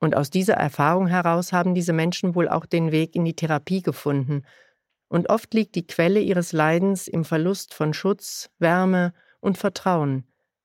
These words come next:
von Geborgenheit eben. Es ist dann nicht unsere Aufgabe als TherapeutInnen, uns zu Fragen des Glaubens zu äußern.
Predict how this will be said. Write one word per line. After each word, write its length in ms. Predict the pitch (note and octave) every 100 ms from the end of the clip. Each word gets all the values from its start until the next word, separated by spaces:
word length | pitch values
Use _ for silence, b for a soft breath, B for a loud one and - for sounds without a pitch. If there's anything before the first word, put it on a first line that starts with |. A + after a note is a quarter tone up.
| _ _ _ _ _ -
von 280 | - D3+
Geborgenheit 600 | D3+ E3+ F#3+ E3 B2+ A#2 -
eben. 400 | A#2+ A#2 A2+ - _ _ _ _ _ _ _ _ _ _ _ _ _ _ _ _ _ _
Es 140 | F#3
ist 140 | A3+ -
dann 100 | F#3
nicht 220 | G#3+ -
unsere 320 | F#3 E3+ D#3+
Aufgabe 600 | D#3+ F#3+ - E3 D#3 D3 -
als 280 | C#3 -
TherapeutInnen, 920 | - D3 C3 - D#3 E3 D#3+ D3+ C#3
uns 320 | - E3 - -
zu 140 | D#3
Fragen 460 | - D#3 E3 E3+ D#3
des 160 | D3+
Glaubens 500 | D#3+ D#3 E3+ D3 -
zu 140 | - -
äußern. 460 | B2+ - A#2+ A2+